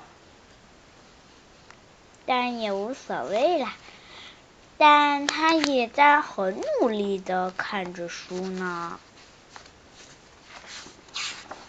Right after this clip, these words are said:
他看，突然看到自己最喜欢的一个地方，就是武则天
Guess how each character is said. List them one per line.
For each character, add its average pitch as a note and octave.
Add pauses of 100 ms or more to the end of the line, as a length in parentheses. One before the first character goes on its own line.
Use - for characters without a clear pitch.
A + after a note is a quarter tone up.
(840)
他 G#4 (220)
看， - (680)
突 -
然 C4
看 D4+
到 D4+
自 -
己 B3
最 A4+ (200)
喜 -
欢 G3
的 G3+
一 G3+
个 A3
地 G#3+
方， G#3 (960)
就 B3
是 A#3 (4000)
武 A#3+
则 A3
天 -